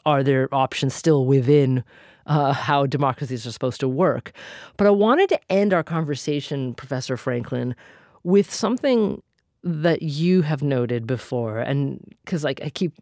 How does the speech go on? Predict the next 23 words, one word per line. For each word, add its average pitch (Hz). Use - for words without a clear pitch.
asking 151
myself, 139
"Well, 135
people 127
outside 131
of 127
Tennessee, 139
why 131
would 131
they 165
care 190
what's 143
happening 156
in 139
Tennessee?" 120
And 226
you 262
say 330
that 240
Tennessee 262
is 247
an 220
example 151